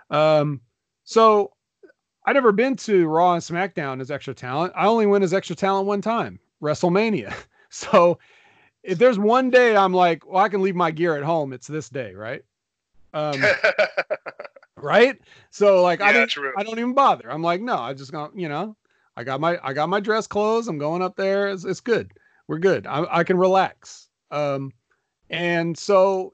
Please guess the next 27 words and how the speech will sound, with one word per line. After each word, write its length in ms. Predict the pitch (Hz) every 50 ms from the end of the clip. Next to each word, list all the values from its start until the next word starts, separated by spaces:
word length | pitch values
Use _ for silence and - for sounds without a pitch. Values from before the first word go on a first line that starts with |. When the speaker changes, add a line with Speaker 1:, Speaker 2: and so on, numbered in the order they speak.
| _ -
Speaker 1:
that's 220 | 185 185 196 185
Speaker 2:
Now, 100 | 180 170
Speaker 1:
basi- 200 | 165 208 240 233
Speaker 2:
sorry. 300 | - 185 156 151 131 120 - - _ _ _ - - _ _ _ _ 135
Speaker 1:
Go 140 | 143 151 156
Speaker 2:
Did, 80 | 156 165
Speaker 1:
ahead. 180 | 170 175 156
Speaker 2:
did, 80 | 139 156
did 20 | 160
everybody, 320 | 156 165 170 180 175 165 156
did 220 | 147 - 147 143
everybody 260 | 151 160 160 156 156
else 260 | 156 156 156 - - _ _ _ _
bring 160 | 143 156 156 151
their 120 | 151 143
gear? 240 | 131 151 156 151 - _ _ _ _ _ _ _ _
Were, 100 | 135 139
like, 100 | 127 123
were 100 | 131 139
you 60 | 143
the 60 | 139 131
only 140 | 131 139 135
one 120 | 143 135
that 100 | 127 113
didn't 180 | 127 131 127 123
bring 160 | 123 131 131
it? 60 | 135